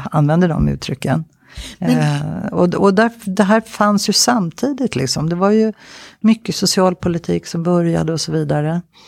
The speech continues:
Speaker 2: Och det är lättare att få syn på det lite obehagliga i socialpolitik
Speaker 1: Ja.
Speaker 2: när man tittar på den
Speaker 1: Ja.
Speaker 2: historiskt.
Speaker 1: Absolut,
Speaker 2: Det är svårare
Speaker 1: det gör man ju
Speaker 2: att
Speaker 1: inte
Speaker 2: konstatera.
Speaker 1: då,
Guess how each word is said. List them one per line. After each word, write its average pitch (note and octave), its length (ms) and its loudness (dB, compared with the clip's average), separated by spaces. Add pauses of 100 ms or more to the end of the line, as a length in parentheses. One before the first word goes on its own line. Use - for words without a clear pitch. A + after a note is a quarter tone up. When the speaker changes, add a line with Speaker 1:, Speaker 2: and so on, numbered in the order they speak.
(460)
Speaker 2:
Och E3+ 60 -8
det F3 80 4
är E3+ 40 4
lättare F#3 400 2
att A3 80 0
få G#3+ 120 -2
syn E3 340 -2
på E3+ 80 -2
det D3+ 60 0
lite D#3+ 260 -6
obehagliga F3 840 -2
i E3 400 -6
socialpolitik E3+ 960 -2
Speaker 1:
Ja. F#3+ 120 -2
Speaker 2:
när - 20 0
man F#3 260 2
tittar F#3 280 0
på E3+ 120 -6
den E3 120 0
Speaker 1:
Ja. F#3 60 2
Speaker 2:
historiskt. G#3 540 0
Speaker 1:
Absolut, D#3 340 0
Speaker 2:
Det F3+ 120 4
är F#3+ 40 4
svårare F#3 240 0
Speaker 1:
det F#3 60 4
gör A3 140 4
man D#3 120 2
ju D3 60 2
Speaker 2:
att C#3+ 60 2
Speaker 1:
inte C#3 160 -4
Speaker 2:
konstatera. D3+ 300 -2
Speaker 1:
då, D#3 40 -10